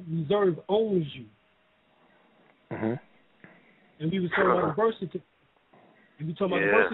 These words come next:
Speaker 1: certificate, talking about how, um, it was issued on special bank bond paper and authorized by the American Bank Note Company.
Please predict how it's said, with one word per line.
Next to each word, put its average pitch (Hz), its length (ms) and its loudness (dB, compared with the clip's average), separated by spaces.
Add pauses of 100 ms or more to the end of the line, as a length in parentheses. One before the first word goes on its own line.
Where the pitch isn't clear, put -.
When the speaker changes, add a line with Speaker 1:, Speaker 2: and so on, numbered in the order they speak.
Speaker 1:
certificate, 185 400 -4 (300)
talking 190 180 -10
about 175 200 -2
how, 180 380 -2 (580)
um, 175 400 -6
it 202 60 -2
was 196 220 -6
issued 208 260 -6
on 180 120 -6
special 208 440 -4 (640)
bank 202 380 -2
bond 240 480 -4
paper 160 360 -6 (320)
and 196 120 -6
authorized 196 560 -4
by 185 140 0
the 180 260 -4 (140)
American 196 520 0
Bank 214 260 -2 (200)
Note 240 220 -4
Company. 202 400 -8